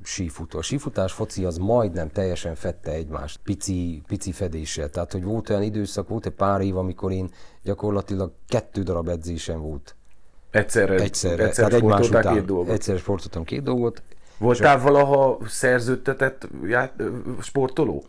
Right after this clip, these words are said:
Speaker 1: Hát a, a sífutás az a sportiskolánál történt,
Speaker 2: Mhm.
Speaker 1: ugye, tehát, hogy, ö,
Speaker 2: Tehát ott egy szerződéses
Speaker 1: igen,
Speaker 2: sífutó
Speaker 1: igen, igen.
Speaker 2: voltál?
Speaker 1: Igen.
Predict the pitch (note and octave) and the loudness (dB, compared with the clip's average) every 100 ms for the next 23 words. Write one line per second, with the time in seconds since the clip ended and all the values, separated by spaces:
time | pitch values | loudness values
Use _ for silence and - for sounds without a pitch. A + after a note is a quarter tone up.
0 | - - A#2+ A2+ - A#2 A2+ - - F#2 | -10 -8 -4 -6 -2 0 0 -2 -8 -8
1 | - - - - G#2 - A2 F2 G2+ F#2+ | -8 -2 2 4 4 6 6 6 0 -4
2 | - E2+ D#2+ - - E2+ E2+ E2+ D#2+ E2+ | -4 -6 -6 -10 -6 -4 -4 -6 -6 -8
3 | B2 A#2 A#2 E2+ F2 F2+ F2 E2 - E2+ | -2 0 0 -2 -6 -4 -6 -6 -6 -6
4 | E2+ E2+ E2 A#2 - - G2+ A2 - A2 | -6 -6 0 0 0 -2 -2 0 4 4
5 | G#2 A2 G#2+ - A2+ E2 G#2+ D#2+ E2 F#2 | 4 2 0 0 -2 0 0 0 -4 -4
6 | E2 E2+ - - - - - | -4 -6 -8 -10 -10 -10 -10